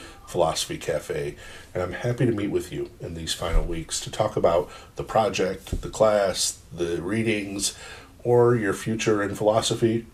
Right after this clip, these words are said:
your future at Henry Ford College. I'm happy to talk with you. Send me an email if you wanna talk, send me an instant message,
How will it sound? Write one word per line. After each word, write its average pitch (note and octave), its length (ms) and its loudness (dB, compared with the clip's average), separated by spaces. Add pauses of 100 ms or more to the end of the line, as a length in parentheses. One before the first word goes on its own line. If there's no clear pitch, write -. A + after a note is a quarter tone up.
(100)
your B2 80 2
future D#3 360 6
at B2 80 4
Henry C3+ 200 4
Ford - 240 2
College. F#2+ 440 4 (320)
I'm G2 100 -6
happy G2 220 8
to - 80 6
talk - 240 0
with - 140 -10
you. - 140 -14 (640)
Send A2+ 240 2
me A2 80 6
an G2+ 80 0
email G2 240 2
if F#2 100 -4
you A#2 80 -2
wanna F#2 140 0
talk, A#2 400 8 (160)
send F2 200 0
me F2 100 0
an F2 60 0
instant F2 300 -2
message, F2 560 -4